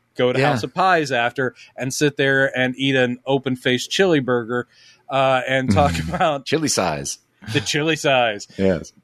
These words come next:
Speaker 1: I, I've told people, it's like, "I will die soon." And if people say, "What was the cause of death?"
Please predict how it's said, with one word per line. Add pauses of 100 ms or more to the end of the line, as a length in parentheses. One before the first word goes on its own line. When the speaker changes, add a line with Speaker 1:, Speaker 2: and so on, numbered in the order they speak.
(120)
Speaker 1:
I,
I've
told
people,
it's
like, (840)
"I
will
die
soon."
And
if (120)
people
say,
"What
was
the
cause
of
death?"